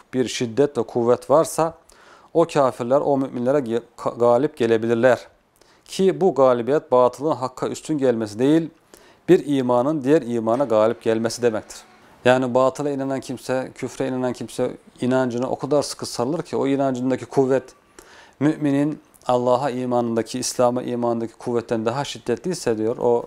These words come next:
kafir, batıl mümine galip gelebilir. Bu küfrün, batılın hakikate galip gelmesi değil, o batıl ehlinin hakikat ehline galip gelmesi demektir. O zaman burada müminlerde bir şey düşüyor,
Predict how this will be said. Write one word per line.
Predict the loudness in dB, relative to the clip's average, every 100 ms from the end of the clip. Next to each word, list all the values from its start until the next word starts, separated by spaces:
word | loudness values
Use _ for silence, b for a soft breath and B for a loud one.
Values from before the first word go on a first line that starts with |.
| -8
kafir, | 0 0 0 -4 0
batıl | 0 0 -8
mümine | -6 -2 -2
galip | 4 2 2
gelebilir. | -2 -2 -2 -6 _ _ B B B B B 2
Bu | 2 2 -6
küfrün, | -6 -6 -2 -4 -2 4
batılın | 4 4 -2 -6 -8 -10 _ _ _
hakikate | -10 -10 -8 -6 -4
galip | 2 2 2 0
gelmesi | -2 -2 -4 -2
değil, | 0 0 -4 B B B B B
o | 0
batıl | 4 4 0 0
ehlinin | 0 0 -6 -6
hakikat | -8 -14 -8 -4
ehline | -2 -4 -6
galip | 2 2 2 0
gelmesi | 0 0 -2 0 -2 -2 _ _ _ 2
demektir. | 2 0 0 0 0 B B B B B B B B _ 0
O | 2
zaman | 4 4 2
burada | 2 2 2
müminlerde | 0 -2 -2 0 2
bir | 0
şey | 0 -4 -4
düşüyor, | -6 0 -2 -2